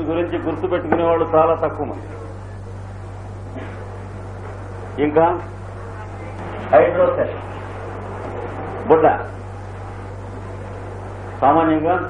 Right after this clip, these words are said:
వచ్చేలా ఉండిపోతుంది. కొంచెం కాజేషన్ కూడా గుర్తుపెట్టుకుంటే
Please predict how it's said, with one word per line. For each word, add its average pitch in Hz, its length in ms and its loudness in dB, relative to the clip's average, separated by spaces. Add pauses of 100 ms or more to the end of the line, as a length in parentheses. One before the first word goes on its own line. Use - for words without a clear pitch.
(1300)
వచ్చేలా 160 360 6
ఉండిపోతుంది. 151 540 0 (1300)
కొంచెం 175 340 2
కాజేషన్ - 560 4
కూడా 143 140 4
గుర్తుపెట్టుకుంటే 139 680 0